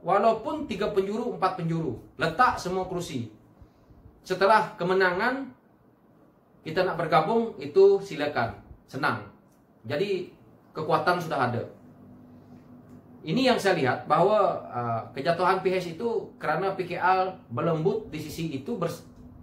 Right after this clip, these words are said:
sewaktu tun bersama dengan P H. Sampaikan, ah, jawatan-jawatan menteri waktu itu pun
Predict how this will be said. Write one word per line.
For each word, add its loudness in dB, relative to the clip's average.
sewaktu 0
tun 0
bersama 0
dengan -4
P -4
H. -6
Sampaikan, 2
ah, -4
jawatan-jawatan 4
menteri -2
waktu 0
itu 4
pun -6